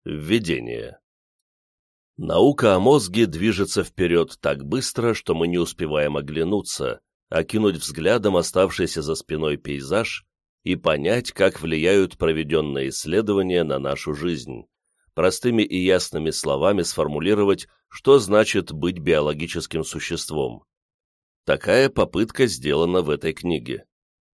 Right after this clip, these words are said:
Наука о мозге очень важна. Необычное вычислительное устройство внутри нашего черепа — это перцептивный аппарат, с помощью которого мы ориентируемся в мире и принимаем решения, а также место, где живет наше воображение.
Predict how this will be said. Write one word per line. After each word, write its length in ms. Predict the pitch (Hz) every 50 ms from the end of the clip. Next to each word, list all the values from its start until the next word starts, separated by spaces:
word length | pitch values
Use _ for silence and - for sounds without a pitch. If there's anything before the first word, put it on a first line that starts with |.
| _ _ -
Наука 460 | - - 82 101 131 127 147 139 123
о 40 | 117
мозге 400 | 113 117 123 120 98 85 101 104
очень 360 | - 95 95 95 - 92 87
важна. 500 | 80 90 90 87 85 78 76 65 57 - _ _ _ _ _ _ _ _ -
Необычное 720 | 82 85 95 98 95 87 95 87 - - - 85 85 82
вычислительное 760 | 82 85 - 98 87 - - 90 85 80 87 80 80 78 78
устройство 640 | 78 78 - - - 82 82 78 - - 78 76
внутри 380 | 67 67 80 82 69 80 80 80
нашего 420 | 78 73 71 - - 67 67 65
черепа — 600 | 64 - 101 107 113 107 - - 98 92 87 - _ _ _ _ _ _
это 260 | - 98 120 - - -
перцептивный 760 | - 127 120 110 - - 110 - - - 110 101 92 92 85
аппарат, 480 | 78 - - - 71 71 87 - - -
с 60 | -
помощью 460 | - 85 80 76 76 71 - - 78
которого 560 | - - 78 - - 98 95 95 87 82 80
мы 160 | 76 76 78 78
ориентируемся 960 | - - 82 78 80 80 82 73 78 80 73 71 69 71 69 - - 73 71
в 80 | 65
мире 400 | 76 101 117 110 107 107 98 - _ _ _ _ _
и 120 | - 143 143
принимаем 580 | - 139 131 120 113 101 92 80 76 71 71
решения, 720 | 69 69 - - - 85 87 90 90 90 87 85 80 - _ _ _ _ _ _ _
а 180 | - 76 71 69
также 380 | - 78 76 76 67 67 73 69
место, 360 | 78 107 127 - - 123 98
где 200 | 85 76 87 80
живет 460 | 69 76 73 71 82 104 104 - -
наше 340 | - 73 71 73 - - 80
воображение. 920 | 67 71 73 73 73 82 82 82 73 80 78 69 64 62 62 62 58 58